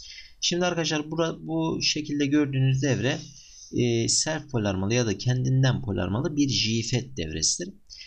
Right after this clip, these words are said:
Burada gör-, dikkat ederseniz gate, e, ucuna bağlı olan, e, bir kaynak, gerilim kaynağı bulunmamaktadır.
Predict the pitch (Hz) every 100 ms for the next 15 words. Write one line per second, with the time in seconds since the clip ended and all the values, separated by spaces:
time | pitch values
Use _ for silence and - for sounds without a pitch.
0 | - - 165 170 151 139 139 135 - 131
1 | - 156 - 123 151 151 117 147 151 98
2 | 107 120 139 139 - - - 95 90 87
3 | 90 90 90 90 - - - 104 110 107
4 | 101 110 113 123 104 92 123 135 - -
5 | - - - 92 95 92 90 90 117 120
6 | 135 135 - - - - _ - 110 117
7 | 131 107 - 98 110 131 - 107 127 156
8 | 104 101 120 131 101 82 80 - 80 123
9 | 147